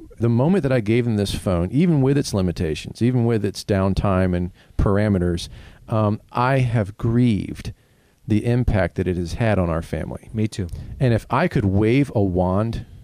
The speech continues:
Speaker 1: this may sound extreme, but I would have the entire cell phone and social media industry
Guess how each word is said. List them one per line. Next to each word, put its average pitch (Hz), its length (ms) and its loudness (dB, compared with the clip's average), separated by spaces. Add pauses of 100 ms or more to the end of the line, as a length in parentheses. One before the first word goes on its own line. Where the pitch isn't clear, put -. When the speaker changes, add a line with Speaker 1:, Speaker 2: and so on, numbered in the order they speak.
(300)
Speaker 1:
this 113 220 -2
may 113 100 0
sound 101 260 0
extreme, 87 460 -4 (420)
but 101 140 2
I 117 160 4
would 117 140 2
have 98 360 0 (180)
the 104 120 2
entire 107 460 0
cell 123 460 0
phone 107 560 -2 (300)
and 98 180 -2
social 117 380 0
media 110 340 2
industry 92 640 -4